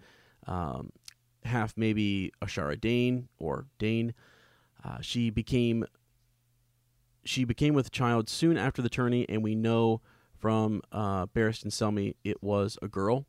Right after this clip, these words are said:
Okay, so talking about Ashara Dayne. Rhaegar was obsessed with the dragon having three heads. Why wouldn't he, uh, go for a purple-eyed Ashara?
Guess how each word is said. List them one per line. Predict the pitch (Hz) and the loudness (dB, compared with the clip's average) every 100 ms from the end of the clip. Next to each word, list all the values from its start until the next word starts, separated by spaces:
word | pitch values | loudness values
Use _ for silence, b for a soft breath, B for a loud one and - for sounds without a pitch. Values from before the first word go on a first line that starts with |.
| - | -10
Okay, | 107 98 | -6 -6
so | 104 | -6
talking | - 104 104 | -6 -4 -2
about | 101 | -4
Ashara | 107 104 101 | -2 -2 -2
Dayne. | 101 104 107 - b b b b | 0 -2 -4 -8 b b b b
Rhaegar | 110 127 127 | 4 4 6
was | 117 110 | 4 2
obsessed | 101 - 113 120 | -2 0 0 0
with | 117 | -6
the | 107 | -4
dragon | 104 113 113 113 113 110 - _ _ _ - _ | 0 2 2 2 0 -2 -8 _ _ _ -20 _
having | - 117 110 | -2 0 0
three | 101 113 | -2 -2
heads. | 101 123 123 117 - | 0 2 2 0 -6
Why | - 95 117 | -4 0 2
wouldn't | 113 117 82 | 2 0 -2
he, | 107 113 107 107 - b b b | -2 -2 -2 -2 -8 b b b
uh, | 95 98 | -2 -2
go | 104 113 | 2 2
for | 104 104 95 | 2 0 0
a | 104 | -2
purple-eyed | - 127 123 113 - 107 104 | 0 0 2 0 0 0 -2
Ashara? | - 104 - 127 135 135 | -4 -4 0 2 2 0